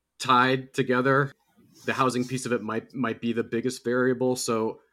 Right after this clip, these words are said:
specific Gates funding aside, the question that comes up on every episode, no matter what the topic is, is how is this getting paid for? So I, I think everyone's familiar with the Inflation Reduction Act and some of the other federal dollars, but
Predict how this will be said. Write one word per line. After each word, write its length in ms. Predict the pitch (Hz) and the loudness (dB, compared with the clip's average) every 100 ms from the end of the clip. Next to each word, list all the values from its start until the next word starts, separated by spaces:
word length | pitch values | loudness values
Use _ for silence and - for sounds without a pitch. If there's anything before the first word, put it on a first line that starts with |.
| _ | _
specific 480 | - 147 185 165 151 | 0 2 4 2 4
Gates 220 | 156 160 | 4 2
funding 320 | - 151 147 113 | 4 4 4 0
aside, 640 | - 151 139 120 113 107 - _ _ _ | 0 2 4 2 0 -4 -12 _ _ _
the 120 | 131 | -6
question 380 | 127 147 143 143 | -2 2 2 2
that 140 | 120 | 0
comes 200 | 131 120 | -2 0
up 160 | 123 127 | 0 0
on 140 | 113 | -2
every 260 | 113 113 113 | -2 -2 -2
episode, 360 | 117 117 113 110 | -4 -4 -4 -4
no 100 | 107 | -4
matter 180 | 107 | -4
what 140 | 107 104 | -6 -8
the 60 | |
topic 400 | - 123 - 104 104 | -6 -6 -6 -6 -6
is, 300 | 98 90 - | -6 -8 -10
is 420 | 101 95 92 - - | -8 -8 -8 -12 -8
how 360 | 120 120 123 | 0 2 2
is 100 | 113 | 0
this 160 | 113 - | -4 -6
getting 240 | 107 98 | -6 -6
paid 260 | - 110 - | -6 -6 -6
for? 380 | 87 87 85 - _ _ _ _ _ _ | -12 -10 -12 -16 _ _ _ _ _ _
So 200 | - 110 | -4 -2
I, 220 | 110 110 - | 0 -2 -6
I 80 | 123 | 2
think 180 | 160 | 4
everyone's 260 | 165 151 143 | 6 4 2
familiar 460 | 147 143 143 143 127 | 2 4 6 4 4
with 320 | 123 - - | 0 -2 -4
the 100 | 120 | -4
Inflation 380 | 113 131 123 113 | 0 -2 -2 -6
Reduction 460 | 104 120 120 120 | -4 -4 -2 -4
Act 420 | 110 113 98 _ - | -2 -4 -6 _ -12
and 220 | 101 98 | -10 -8
some 140 | 117 | -6
of 40 | 104 | -4
the 80 | |
other 180 | 110 104 | -4 -4
federal 360 | - 117 104 98 | -6 -4 -4 -6
dollars, 460 | 98 104 98 98 | -6 -6 -4 -8
but 300 | - 104 101 | -8 -8 -8